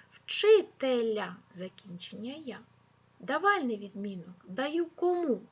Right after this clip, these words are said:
Вчителю або вчителеві.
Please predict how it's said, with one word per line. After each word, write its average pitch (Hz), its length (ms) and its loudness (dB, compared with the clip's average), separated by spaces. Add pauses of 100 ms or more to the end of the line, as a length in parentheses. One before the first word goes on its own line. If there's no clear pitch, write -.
Вчителю 311 1300 0
або 262 320 -4
вчителеві. 214 1500 -2